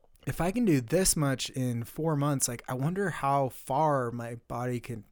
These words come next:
carry me, or if I can do what's called the Triple Crown in, in through hiking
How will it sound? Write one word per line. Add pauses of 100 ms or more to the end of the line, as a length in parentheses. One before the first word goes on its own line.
carry
me,
or
if
I
can
do (440)
what's
called
the
Triple
Crown
in, (640)
in
through
hiking